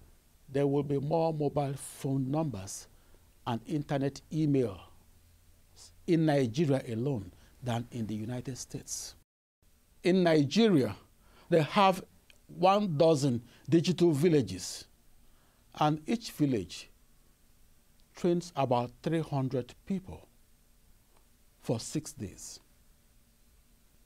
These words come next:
And that's like a drop of water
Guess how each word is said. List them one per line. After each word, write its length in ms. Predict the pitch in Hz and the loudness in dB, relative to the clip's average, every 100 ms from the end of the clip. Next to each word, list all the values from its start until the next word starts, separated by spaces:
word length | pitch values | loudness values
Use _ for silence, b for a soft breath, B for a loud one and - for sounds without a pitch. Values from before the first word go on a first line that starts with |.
| _ b b - | _ b b 0
And 100 | 180 | 2
that's 220 | 247 - | 2 4
like 240 | 208 185 | 0 4
a 100 | - | 2
drop 480 | 160 143 185 202 - - | 2 4 4 4 0 -4
of 180 | 147 | -4
water 540 | 143 135 185 - 98 | -2 0 0 -2 -10